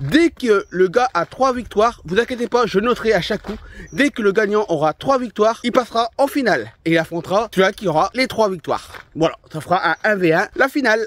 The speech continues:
Et si, par exemple, il y a plusieurs un v un, ça se peut, euh, qu'il y a plusieurs, euh, gagnants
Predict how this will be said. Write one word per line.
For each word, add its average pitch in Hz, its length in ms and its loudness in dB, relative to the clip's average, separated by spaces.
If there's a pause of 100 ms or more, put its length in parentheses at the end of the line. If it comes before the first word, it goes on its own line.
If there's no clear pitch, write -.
Et 190 140 4
si, 285 160 2
par 277 140 2
exemple, 262 220 0
il 190 40 -4
y 170 40 -2
a 160 60 -4
plusieurs 269 540 0
un 214 140 2
v 160 180 0
un, 208 80 -4 (240)
ça 151 160 -4
se 139 140 -4
peut, 185 200 0 (140)
euh, 135 460 4
qu'il 160 200 -4
y 165 40 4
a 156 60 0
plusieurs, 185 540 0
euh, 156 220 4
gagnants 170 480 0